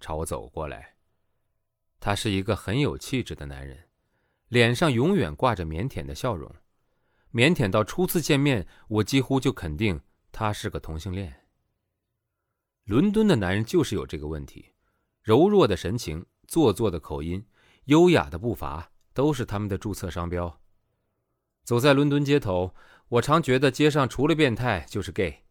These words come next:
看起来比较正常的男人，通常都是外地来的观光客。点完酒坐下来没聊几句，我开始坚信了：Andrew 绝对是个 gay，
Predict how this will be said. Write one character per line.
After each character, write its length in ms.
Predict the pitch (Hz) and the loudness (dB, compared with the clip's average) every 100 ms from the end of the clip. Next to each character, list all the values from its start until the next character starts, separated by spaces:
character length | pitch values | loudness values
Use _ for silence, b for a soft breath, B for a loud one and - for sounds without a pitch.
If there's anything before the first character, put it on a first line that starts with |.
| _ _ _ _ _ _ _ - | _ _ _ _ _ _ _ 0
看 160 | 208 | 2
起 120 | 160 117 | 4 4
来 80 | |
比 140 | 113 151 | 4 4
较 120 | 123 | 2
正 220 | - 185 | 4 0
常 160 | - 87 | 0 -6
的 80 | 85 | -6
男 200 | 82 80 | -6 -6
人， 200 | 78 - _ _ - | -8 -12 _ _ -10
通 220 | - 165 | -4 -2
常 280 | - 78 76 - - | -2 -8 -12 -16 -6
都 160 | 110 | -4
是 120 | 107 | -2
外 180 | 104 113 | 2 2
地 140 | 92 90 | 0 -4
来 160 | 78 | -6
的 80 | 80 | -8
观 200 | 101 95 | -6 -4
光 160 | 98 95 | -4 -6
客。 340 | 113 92 - _ _ _ _ _ _ _ _ _ _ _ _ _ _ _ _ | -8 -10 -14 _ _ _ _ _ _ _ _ _ _ _ _ _ _ _ _
点 180 | 135 131 | 4 6
完 160 | 175 | 6
酒 160 | 180 113 | 6 4
坐 200 | - 185 | 4 2
下 140 | 110 | 4
来 140 | 92 87 | 2 0
没 180 | 101 143 | 0 0
聊 160 | 139 | 0
几 180 | 147 90 | -2 -6
句， 340 | 73 131 - _ _ _ _ | -8 -8 -8 _ _ _ _
我 120 | 107 101 | -8 -4
开 180 | 120 | -4
始 120 | 123 90 | -4 -4
坚 240 | 107 110 | -4 -4
信 200 | 120 104 | -4 -8
了： 220 | 64 - _ _ _ _ - | -10 -18 _ _ _ _ 0
Andrew 500 | 170 202 127 85 - b - | 2 2 -2 -8 -12 b -4
绝 260 | 104 165 | 2 4
对 160 | 214 170 | 4 2
是 160 | - 87 | 0 -10
个 80 | |
gay， 300 | 76 87 71 | -8 -8 -10